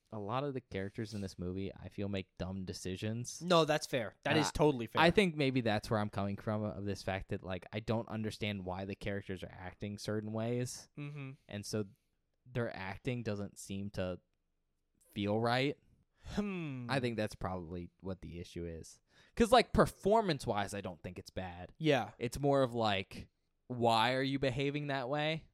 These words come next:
Speaker 1: So, like, why is this conversation happening this way? But, I, again, bigger point here, characters make dumb decisions in this movie.
Speaker 2: Yeah, characters are real dumb.
Speaker 1: Like, I think that's probably my biggest issue with the entire film overall.
Speaker 2: No, yeah, and I totally get that.
Speaker 1: It's just,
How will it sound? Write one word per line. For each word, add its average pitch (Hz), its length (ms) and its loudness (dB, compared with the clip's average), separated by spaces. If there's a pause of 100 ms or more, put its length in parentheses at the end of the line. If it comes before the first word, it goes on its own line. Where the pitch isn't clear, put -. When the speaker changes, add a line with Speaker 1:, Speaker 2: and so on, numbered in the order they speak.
Speaker 1:
So, 113 160 -4
like, 104 200 -2
why 101 260 0
is 107 140 -4
this 107 140 -6
conversation 98 800 -6 (680)
happening 101 420 -6
this 104 160 -6
way? 104 280 0 (720)
But, 170 220 10 (160)
I, 170 180 6
again, 135 460 4 (200)
bigger 196 240 10
point 156 260 2
here, 127 240 0 (380)
characters 180 340 2
make 98 180 -4
dumb 95 200 0
decisions 87 500 -8
in 82 120 -10
this - 140 -10
movie. 85 300 -8
Speaker 2:
Yeah, 127 160 0
characters 160 380 2
are 120 60 -2
real 123 140 0
dumb. 110 340 -4 (360)
Speaker 1:
Like, 120 280 2
I 170 100 8
think 220 200 6
that's 196 180 10
probably 240 300 10
my 120 200 6 (120)
biggest 110 320 4
issue 104 260 2
with 98 120 -2
the 95 100 -2
entire 92 360 -2
film 92 340 -6
overall. 90 680 -2
Speaker 2:
No, 175 180 10
yeah, 180 220 8
and 147 120 2
I 151 60 2
totally 151 380 4
get 127 220 -2
that. 107 120 -2
Speaker 1:
It's 117 180 2
just, - 360 0